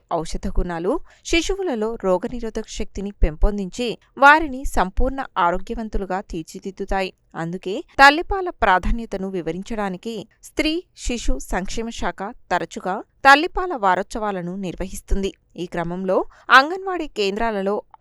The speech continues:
ఆగస్టు ఒకటి నుండి ఏడు వరకు తల్లిపాల వారోత్సవాలను నిర్వహిస్తోంది. నల్గొండ జిల్లాలో మొత్తం తొమ్మిది ఐసీడీఎస్ ప్రాజెక్టులు ఉండగా వీటి పరిధిలో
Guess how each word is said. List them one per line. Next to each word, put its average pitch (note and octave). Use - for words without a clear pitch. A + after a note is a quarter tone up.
ఆగస్టు G3
ఒకటి G3+
నుండి F#3+
ఏడు E3
వరకు F3+
తల్లిపాల E4+
వారోత్సవాలను F#3+
నిర్వహిస్తోంది. F#3+
నల్గొండ E3
జిల్లాలో F3
మొత్తం C4+
తొమ్మిది A3
ఐసీడీఎస్ G#3
ప్రాజెక్టులు F#3+
ఉండగా F3+
వీటి D4
పరిధిలో A#3